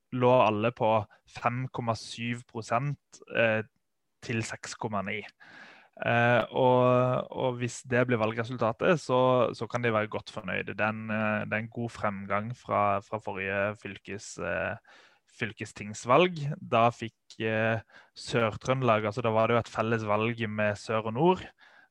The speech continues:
men hvis man bare ser på tallene i Sør-Trøndelag, så fikk Rødt fem komma en prosent. Eh, så det, det er en klar fremgang å gå frem til mellom fem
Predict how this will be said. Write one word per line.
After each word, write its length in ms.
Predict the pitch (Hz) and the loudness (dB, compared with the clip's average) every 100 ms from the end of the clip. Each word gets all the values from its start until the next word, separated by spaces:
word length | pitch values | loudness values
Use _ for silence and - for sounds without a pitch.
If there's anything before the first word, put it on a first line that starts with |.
| - | -4
men 220 | 120 120 117 | -2 -2 -4
hvis 160 | 113 123 | -2 -2
man 160 | 120 | 0
bare 300 | 110 101 104 | 4 4 2
ser 140 | 113 110 | -2 -4
på 80 | - | -2
tallene 380 | 110 110 110 107 | 0 2 0 -4
i 60 | |
Sør-Trøndelag, 520 | 104 - 110 117 165 | -8 -8 -2 0 0
så 120 | - 117 | 0 -8
fikk 300 | 117 _ - 95 - | -10 _ -12 -12 -8
Rødt 240 | 107 - - | -10 -10 -8
fem 200 | 107 113 | -8 -8
komma 220 | - 110 - 92 | -10 -8 -8 -8
en 200 | 90 110 | -10 -10
prosent. 520 | 110 - - - - _ - - - _ | -14 -12 -14 -16 -20 _ -20 -20 -20 _
Eh, 580 | - 113 113 113 113 117 - - | -4 2 4 4 4 2 0 -6
så 380 | - 123 123 120 | 0 4 4 2
det, 180 | 117 117 117 117 - 113 - | 4 4 4 2 -2 -4 -10
det 240 | - - 117 | -16 -6 -4
er 100 | 120 | -2
en 80 | |
klar 240 | - 123 127 | 4 4 4
fremgang 480 | - 107 104 117 135 | 0 -4 0 0 0
å 120 | 120 | -2
gå 160 | 113 104 | -2 -4
frem 240 | - 110 110 | -4 -6 -2
til 400 | 101 101 98 107 | 0 2 0 -2
mellom 240 | 107 107 104 | -4 -4 -6
fem 160 | 113 | -8